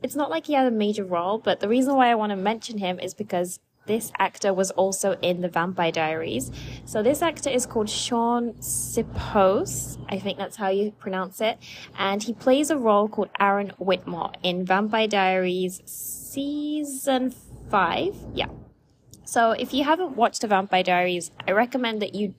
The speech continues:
don't look up the actors or the character names because spoilers tend to come up. But if you've watched all of the series before,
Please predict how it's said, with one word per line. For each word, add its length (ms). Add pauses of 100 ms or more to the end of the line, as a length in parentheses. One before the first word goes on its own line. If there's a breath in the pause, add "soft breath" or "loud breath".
(120)
don't 360
look 160
up 140
the 140
actors 540 (580 loud breath)
or 500
the 140
character 400
names 340
because 320
spoilers 420
tend 260
to 40
come 240
up. 220 (340 loud breath)
But 100
if 160
you've 200
watched 320
all 180
of 80
the 80
series 300
before, 680